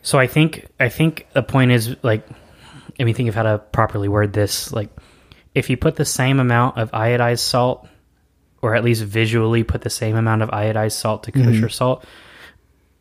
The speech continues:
Speaker 1: I think the iodized salt would be very overpowering because it's
Speaker 2: Right.
Speaker 1: actually more salt <laughs> compared
Speaker 2: Mm-hmm.
Speaker 1: to the, because to your point, the, the crystals of the salt are bigger
Speaker 2: Right.
Speaker 1: with kosher salt. So yeah,
Speaker 2: Mm-hmm.
Speaker 1: all it is is kosher salt,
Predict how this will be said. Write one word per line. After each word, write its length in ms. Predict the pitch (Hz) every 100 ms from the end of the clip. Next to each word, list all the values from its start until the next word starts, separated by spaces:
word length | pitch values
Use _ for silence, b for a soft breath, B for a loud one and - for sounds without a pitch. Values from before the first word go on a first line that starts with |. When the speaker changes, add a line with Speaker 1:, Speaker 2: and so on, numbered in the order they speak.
| _ -
Speaker 1:
I 100 | 101
think 840 | - - - 131 123 117 - - 127
the 120 | 123
iodized 440 | 107 117 113 110
salt 300 | - 107 110
would 180 | 107 107
be 200 | 117 107
very 640 | 101 104 107 110 107 107 -
overpowering 920 | 113 107 107 - 107 104 110 120 123
because 260 | 110 - 110
it's 140 | 107
Speaker 2:
Right. 160 | 113 107
Speaker 1:
actually 260 | 104 120 107
more 420 | 101 98 104 110
salt 500 | - 98 104 - -
<laughs> 20 |
compared 460 | - 131 - 127 113
Speaker 2:
Mm-hmm. 100 | 107
Speaker 1:
to 100 | 117
the, 220 | 113 117 B B
because 280 | - - 117
to 100 | -
your 100 | 107 104
point, 320 | 110 110 - -
the, 440 | 120 107 104 101
the 120 | 107
crystals 640 | 101 - 123 - 113 110 -
of 160 | 113
the 80 | 107
salt 300 | - 107 104
are 60 | 104
bigger 420 | 104 107 110 117 B B
Speaker 2:
Right. 180 | 117 101
Speaker 1:
with 80 | 101
kosher 300 | 127 113 139
salt. 240 | - 135 -
So 100 | 120
yeah, 160 | 127
Speaker 2:
Mm-hmm. 160 | 117 110 B B B -
Speaker 1:
all 240 | 117 143
it 80 | 135
is 140 | 127
is 80 | 117
kosher 360 | - 131 127 151
salt, 420 | - 131 135